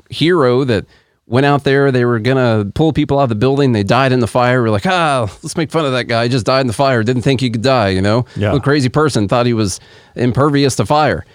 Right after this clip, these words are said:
Speaker 1: Like, no, he knew that he could po-, potentially die in the fire. And so anyway, what the people don't get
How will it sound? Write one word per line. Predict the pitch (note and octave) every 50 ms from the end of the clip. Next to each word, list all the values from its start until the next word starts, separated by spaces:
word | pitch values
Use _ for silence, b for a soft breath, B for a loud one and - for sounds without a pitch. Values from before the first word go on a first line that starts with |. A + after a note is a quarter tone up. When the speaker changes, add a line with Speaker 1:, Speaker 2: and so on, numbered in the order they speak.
| b b b
Speaker 1:
Like, | E3 D#3
no, | G#3 B3 A#3 G#3
he | G3
knew | G3+ A3+ C4 B3 G#3 D3
that | B2 A2+
he | G#2+ B2+ B2+ A#2+ G2+
could | - C3 A#2 G#2+
po-, | C3+ C3 - - G#2
potentially | - A#2+ - - D3 C3+ - - A2 G#2+ G2+ F2+ E2 - _ _ _ -
die | G#2+ B2+ B2 A#2+ A2
in | G#2 G2+
the | G2+ F#2
fire. | - A2+ G2+ F#2+ F2 D#2+ - - B B B B B B B B B B B B B
And | - D3+ D#3+ D3+ C#3+ C3+ F2+ - - -
so | - - F#3+ G#3+
anyway, | B3 C4 F3+ B2 G#2+ G2+
what | A2 A#2+ - - C#3 D3 -
the | E3 C#3+
people | F#3+ G3 F#3+ F3+ D3+
don't | D#3 C3+ A#2+ G#2+
get | G#2 D3 F3+ D#3+ C#3+ - -